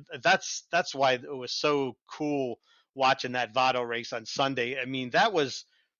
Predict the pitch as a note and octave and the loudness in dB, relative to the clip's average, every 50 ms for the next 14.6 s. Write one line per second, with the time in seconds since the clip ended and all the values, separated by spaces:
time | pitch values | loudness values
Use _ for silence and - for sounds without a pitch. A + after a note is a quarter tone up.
0 | _ _ - C4+ E4 E4+ A3 - - - - D#3 E3+ F#3+ G3 F#3 E3 D3+ D#3 E3 | _ _ -4 0 2 2 2 2 0 -2 -2 2 4 6 6 6 6 6 8 8
1 | F3+ E3+ D3+ C#3 C3 B2 A#2 G#2+ - _ - - F3+ E3+ D#3 D3 C#3+ C#3 C#3 - | 8 8 8 6 4 0 -4 -10 -14 _ -4 -2 -2 -2 0 0 2 2 2 0
2 | - - - _ _ A2+ B2 C#3 D3 D#3+ E3+ E3 D#3+ F#3 C4 D4 B3+ - - - | -2 -8 -8 _ _ -12 -6 -6 -2 0 2 2 2 4 2 2 2 0 -4 -8
3 | - F3+ F3 E3+ D#3+ D#3 D#3 E3+ D#3+ - _ _ _ _ _ _ _ _ _ _ | -8 -4 0 2 2 2 2 0 -4 -10 _ _ _ _ _ _ _ _ _ _
4 | _ - D3+ D3+ G#3 G3+ - - F#3+ E3 D#3 - - - F#3+ G#3+ F#3+ D#3 C#3+ C3 | _ 2 6 6 6 6 4 4 2 2 2 0 -2 -2 2 4 6 6 6 6
5 | C3 B2+ - _ _ _ _ - C#3 C#3 D3 C#3+ D3+ - - G3+ G#3 - D3+ C#3 | 4 2 0 _ _ _ _ 0 2 2 2 2 0 -2 -2 0 0 0 0 0
6 | C#3 D3 G3 G#3+ C#3+ - - - - C3 D#3+ A3 A#3 G#3 - - C3+ B2+ A#2+ - | 0 2 4 4 4 2 0 -6 0 2 4 4 6 4 4 2 -4 -6 -8 -4
7 | - G#3+ F3+ C#3+ D#3 D3+ F#3 B3 D4 D4+ C4 A3 E3 D3+ D3+ E3 E3 F3 F3 E3 | 0 0 0 0 2 4 4 4 6 6 6 6 4 4 2 2 2 2 2 2
8 | C#3 C3+ C#3+ C#3+ C#3 C3 A#2 A#2 C3+ C#3 A2+ G#2 G2 F#2 - _ - - _ _ | 2 4 4 4 4 4 2 2 2 2 2 2 -2 -6 -12 _ -20 -20 _ _
9 | - C3 C#3 D#3+ - D4+ D4+ F#3 C3 B2 C#3 C#3+ D#3+ G3+ G#3 E3+ C3 A#2+ - - | -6 -4 -2 0 2 4 4 2 2 0 2 4 4 6 6 4 2 2 2 0
10 | - - C#3 C#3+ D3+ D3 C3+ B2+ B2 B2 A#2+ B2 C3 C#3+ F3 F#3+ E3+ C3+ A2 A2 | 0 2 2 2 4 2 2 0 0 -2 -4 -6 -6 -6 -4 -4 -6 -8 -8 -6
11 | B2+ A#2+ B2 C#3+ D#3+ F#3 E3+ C#3+ B2 B2 A#2+ A#2+ A#2 A#2+ B2+ B2 B2 B2+ B2+ E3 | -4 -2 0 2 2 2 2 0 0 -2 -4 -4 -4 -4 -2 -2 -2 -2 0 0
12 | G3 D#3 A#2+ - - - _ - - - _ - C3 C3 C#3+ G#3 D4+ - - - | 0 0 -2 -4 -10 -16 _ -20 -20 -18 _ -10 -4 0 2 2 2 0 -2 -2
13 | E3 C#3+ C#3 C3+ C3 C3 - D#3 D3+ C#3 D3+ D3+ E3 F3+ F#3 G3 F#3+ D#3+ D3 C#3+ | 2 2 4 2 2 0 -4 -6 -6 -6 -6 -4 -4 -4 -4 -4 -4 -6 -6 -4
14 | G3 E3+ D3 D#3 D#3 G3+ C#4+ D4+ C4+ G3+ C#3+ | -4 -4 -4 -6 -6 -4 -4 -4 -4 -6 -10